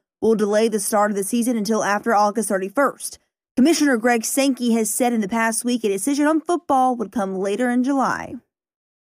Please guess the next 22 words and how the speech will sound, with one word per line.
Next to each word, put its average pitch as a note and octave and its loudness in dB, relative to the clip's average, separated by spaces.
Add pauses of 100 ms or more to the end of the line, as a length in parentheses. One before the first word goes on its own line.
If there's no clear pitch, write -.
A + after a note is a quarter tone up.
(1080)
A G#3 0
decade A#3+ 2
ago, A3+ 2
Florida A3+ 0
had A#3 0
Mike A#3 0
and B3 0
Marquise A3+ 0 (120)
Pouncey. C#4+ -2 (420)
Now G3 0
Alabama G#3+ 2
will G3+ 0
have A3+ 0
its A#3+ -2
own D#4 2
set B3+ 0
of D4 -2
twins A#3 0
along F#3+ 0
the G#3 -2
offensive G3 -2
line. A3 -2